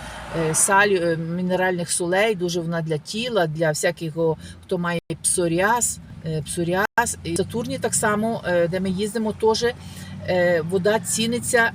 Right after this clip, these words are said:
бо добра вона для шкіри. Бо кожна вода в Італії, яка є термальна, яка, е, виходить з-під землі, вона чимось корисна. На щось одне більше корисна, на одне менше. Іменно в Сатурні вода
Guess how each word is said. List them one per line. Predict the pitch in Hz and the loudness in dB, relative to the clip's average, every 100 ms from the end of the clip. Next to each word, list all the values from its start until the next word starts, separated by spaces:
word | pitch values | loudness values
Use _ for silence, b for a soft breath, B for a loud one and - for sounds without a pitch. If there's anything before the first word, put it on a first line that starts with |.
| - | -4
бо | 175 185 | 0 4
добра | 185 220 214 | 6 6 4
вона | 208 208 | 2 0
для | 196 202 | 2 2
шкіри. | - - 208 165 147 | 0 -4 -2 0 0
Бо | 165 160 | -2 -4
кожна | 302 320 254 | -4 -2 0
вода | 226 220 | 2 2
в | 226 | 2
Італії, | 208 - 190 196 214 220 | 0 2 4 4 0 0
яка | 202 185 202 | 0 2 0
є | 196 196 | 2 2
термальна, | 208 196 190 175 180 | 0 0 0 0 0
яка, | 185 180 185 | -2 -2 -4
е, | - 175 175 170 | -2 0 2 2
виходить | 165 165 190 185 151 - B B | -2 -2 -2 0 -4 -10 B B
з-під | - - - 226 | -12 -12 -8 -4
землі, | 175 190 208 247 | 0 0 0 -2
вона | 208 202 202 208 | -2 0 0 0
чимось | 226 214 208 - | 0 0 -2 0
корисна. | 220 196 175 175 156 | 4 4 2 -4 -6
На | 175 180 | -4 -4
щось | - 220 202 | -2 -2 -2
одне | 185 190 | 0 0
більше | 175 262 - 233 | 0 -4 -4 -4
корисна, | 247 240 226 208 | 0 0 0 -2
на | 190 | -2
одне | 185 185 | -2 -2
менше. | 160 139 147 151 151 B B B | -2 -2 -4 -8 -12 B B B
Іменно | 240 247 220 | -4 0 0
в | 196 | 2
Сатурні | 208 - 214 196 196 247 | 0 0 0 0 2 0
вода | 247 196 196 | -2 2 2